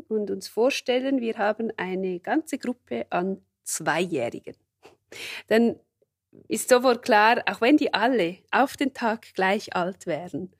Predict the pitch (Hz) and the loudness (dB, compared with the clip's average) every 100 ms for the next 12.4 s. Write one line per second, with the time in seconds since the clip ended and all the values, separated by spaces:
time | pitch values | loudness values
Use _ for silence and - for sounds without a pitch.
0 | _ - - - - 220 226 233 233 240 | _ -20 -20 -18 2 4 8 8 6 4
1 | 240 - 233 254 - 214 196 - 226 220 | 0 2 2 2 0 -2 -2 4 6 6
2 | 202 - 190 190 190 170 - - 147 - | 2 0 0 0 -6 -4 -6 -4 -2 -2
3 | 190 180 196 185 185 175 - 208 202 196 | 0 2 2 2 2 0 2 2 2 0
4 | 208 226 - 185 180 196 180 170 175 - | 4 4 2 -4 -4 -8 -6 -4 -4 -4
5 | 160 156 180 - - - _ - - - | -8 -8 -12 -16 -18 -20 _ -20 -20 -20
6 | _ - 202 - 208 233 392 392 - - | _ -2 -2 0 4 6 4 2 -6 -4
7 | 226 226 226 - - 202 208 208 196 190 | -2 -2 -4 -6 -4 0 0 2 2 2
8 | 190 190 202 339 359 339 - - 202 185 | 0 2 4 6 6 2 -2 -6 -4 -4
9 | - - 202 240 254 196 269 320 _ _ | -6 -4 0 0 0 -2 -2 -4 _ _
10 | _ _ _ - 202 220 226 220 - - | _ _ _ 0 0 2 -2 -6 -10 -12
11 | - 214 202 196 185 190 - - 269 262 | -2 0 0 -4 -6 -6 -10 -4 0 0
12 | 247 - 214 208 | -2 -4 -4 -6